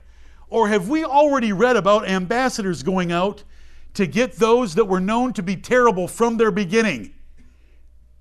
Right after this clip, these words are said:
The Egyptians and the Ethiopians, they were their helpers. They were their strangers. You have brought strangers into this conflict when it was Assyria against you, and I was with you.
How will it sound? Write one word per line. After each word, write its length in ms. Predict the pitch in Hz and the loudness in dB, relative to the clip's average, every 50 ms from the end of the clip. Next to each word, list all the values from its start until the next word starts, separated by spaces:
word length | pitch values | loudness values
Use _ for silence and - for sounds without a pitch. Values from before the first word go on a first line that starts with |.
| - - | -20 -8
The 160 | 143 190 190 | -4 -4 -2
Egyptians 580 | 185 147 - 180 254 240 - - 254 277 247 175 | -2 -2 0 0 0 0 -2 -4 -4 -4 -2 -2
and 140 | 233 214 214 | 0 0 0
the 140 | 220 220 233 | 0 0 -2
Ethiopians, 920 | 233 - - 240 240 240 240 240 196 190 196 165 135 117 101 - - - - - - - - - - - - - | -2 0 0 2 4 4 4 2 2 0 0 0 -2 -4 -8 -12 -16 -16 -18 -20 -20 -20 -20 -20 -20 -20 -20 -12
they 240 | 131 - 220 233 | -4 0 0 0
were 160 | 214 226 233 220 | 2 2 2 4
their 200 | 220 226 214 180 | 4 2 2 2
helpers. 640 | 185 254 269 262 269 208 185 131 107 - - - - - - - - - | 2 4 4 4 4 2 0 0 -2 -8 -14 -18 -20 -20 -20 -20 -16 -6
They 140 | - 196 214 | -2 -2 0
were 160 | 196 208 196 | 2 0 2
their 260 | 151 226 240 262 269 | 2 2 2 2 2
strangers. 720 | - - - 262 269 254 247 190 160 170 127 107 - - - - - - - | -2 -2 -2 -2 -2 0 -2 -2 -4 -6 -8 -8 -12 -18 -20 -20 -20 -20 -20
You 320 | - 123 160 254 302 294 226 | -12 -4 -2 0 2 2 2
have 200 | 226 214 160 - | 2 0 0 0
brought 320 | 190 233 240 240 233 240 | 2 4 4 4 4 2
strangers 640 | - - - 240 285 311 302 302 190 233 226 196 147 | -4 -6 -4 -2 -2 -2 -2 -2 -2 -2 -4 -2 -2
into 160 | 220 214 202 190 | -2 -2 0 0
this 220 | 180 196 190 - | 0 0 -2 -2
conflict 640 | - 196 208 208 208 196 196 214 226 247 247 - - - - - - - - - | -6 -4 -2 -2 -2 -4 -4 0 0 0 0 0 -8 -20 -20 -20 -20 -18 -4 0
when 140 | 214 214 214 | 0 2 2
it 80 | 202 | 2
was 160 | 190 196 190 190 | 2 2 2 2
Assyria 680 | 175 - - - 277 277 285 285 285 311 320 294 - - - - - | -2 -2 0 2 2 2 4 2 2 2 0 0 -4 -10 -20 -10 -2
against 500 | - 196 185 160 254 269 269 - - - | 0 0 2 2 2 0 0 -2 -4 0
you, 460 | 262 302 311 294 226 196 220 202 - - - - - | 2 2 4 4 4 2 0 -2 -4 -8 -18 -12 -6
and 140 | 202 208 233 | -4 -2 2
I 180 | 247 294 311 | 2 2 2
was 220 | 302 294 294 196 226 | 2 0 -2 -2 0
with 240 | 302 320 247 - 233 | 0 -2 -2 0 0
you. 340 | 240 220 160 113 87 - | 2 2 2 0 -4 -8